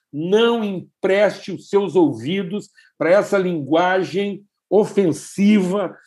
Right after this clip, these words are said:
e pra esse dedo que tá se levantando pra ameaçar todo mundo. Chega de ameaças nesse país. Chega dessa linguagem ofensiva,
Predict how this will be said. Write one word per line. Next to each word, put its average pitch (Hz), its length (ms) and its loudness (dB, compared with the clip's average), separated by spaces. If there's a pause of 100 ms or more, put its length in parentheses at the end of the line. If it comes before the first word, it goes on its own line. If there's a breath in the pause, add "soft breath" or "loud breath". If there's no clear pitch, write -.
(140 loud breath)
e 170 80 -2
pra 180 240 2
esse 196 340 -2
dedo 175 720 0 (260)
que 160 80 -16
tá 180 160 0
se - 160 -6
levantando 185 720 0
pra 190 100 0
ameaçar 190 520 -2
todo 156 180 -2
mundo. 127 300 -8 (500)
Chega 214 540 0
de 160 100 2
ameaças 175 600 -2
nesse 151 240 -6
país. 113 520 -4 (460)
Chega 202 500 2
dessa 180 280 -2
linguagem 165 640 0
ofensiva, 170 1000 -2